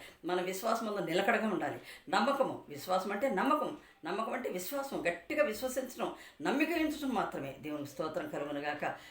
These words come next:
యేసు నామములో దేవుడి కొద్ది మాటలు దీవించి ఆశీర్వదించునుగాక.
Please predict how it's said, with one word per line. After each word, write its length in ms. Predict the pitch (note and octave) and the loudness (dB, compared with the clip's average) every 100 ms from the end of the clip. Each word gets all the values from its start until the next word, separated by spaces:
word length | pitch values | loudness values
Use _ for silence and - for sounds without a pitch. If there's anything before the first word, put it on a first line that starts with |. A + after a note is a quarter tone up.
| - - | -18 -6
యేసు 300 | E3 E3 E3 | -6 -4 -2
నామములో 480 | D#3 D#3 D#3+ D#3+ D#3+ - _ _ | -2 -2 -2 -4 -6 -16 _ _
దేవుడి 240 | E3+ E3+ E3 | -4 -4 -2
కొద్ది 240 | F#3 F#3 | -4 0
మాటలు 300 | F#3 G3 F#3+ | 0 0 0
దీవించి 300 | F#3+ A3+ A#3 | 0 0 4
ఆశీర్వదించునుగాక. 960 | A3 - A#3 F3 D#3 C3+ B2 A#2+ A2+ | 4 4 0 -2 -2 -6 -8 -6 -8